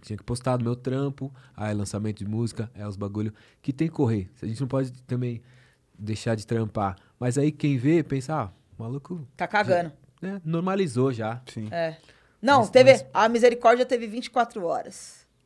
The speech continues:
Speaker 2: Acabou a Misericórdia
Speaker 1: Tá
Speaker 2: dele.
Speaker 1: ligado?
Speaker 2: Eu tinha um post pra fazer também de job no dia. Falei, olha, vocês vão tá me desculpando. Não conheço, não é, não é nada, mas não, na minha mente não faz sentido. Não vou postar. Ah,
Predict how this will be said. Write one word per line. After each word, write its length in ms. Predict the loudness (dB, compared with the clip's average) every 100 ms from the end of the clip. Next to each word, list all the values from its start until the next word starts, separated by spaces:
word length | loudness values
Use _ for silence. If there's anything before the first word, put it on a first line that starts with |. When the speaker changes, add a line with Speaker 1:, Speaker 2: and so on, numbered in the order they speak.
| _ _ _ _ _ _ _ _ _ _
Speaker 2:
Acabou 380 | -2 -2 -2
a 60 | -8
Misericórdia 560 | -10 -12 -12 -10 -10 -6
Speaker 1:
Tá 60 | -4
Speaker 2:
dele. 120 | -2
Speaker 1:
ligado? 260 | -4 -6 -8
Speaker 2:
Eu 120 | -6 -6
tinha 200 | -6 -10
um 60 |
post 260 | -8 -8 -8
pra 140 | -10
fazer 280 | -10 -10 -12
também 260 | -12 -14 -12
de 100 | -10
job 300 | -10 -10 -10
no 120 | -14
dia. 300 | -10 -10 -10 -14 _ _ _
Falei, 160 | -12
olha, 80 | -10
vocês 160 | -12 -16
vão 80 | -12
tá 160 | -10
me 100 | -10
desculpando. 800 | -12 -20 -20 -18 -10 -8 -8 -12 -18 _ _ _ _ _ _ _ _ _ _ _ _ _
Não 100 | -14
conheço, 520 | -12 -6 -6 -6 -10 -8
não 80 |
é, 300 | -8 -6 -8
não 120 | -6 -6
é 40 |
nada, 360 | -4 -4 -2 -4
mas 160 | -4 -6
não, 80 | -6 -14 -20 _ _
na 120 | -8
minha 180 | -6 -4 -4
mente 380 | -8 -8 -10 -10
não 140 | -10
faz 180 | -10 -10
sentido. 580 | -10 -12 -10 -10 -10 -18 _ _
Não 80 | -16
vou 100 | -16
postar. 360 | -18 -10 -10 -10 _ _ _ _ _ _ _ _ _ _ _ 4
Ah, 360 | 6 6 2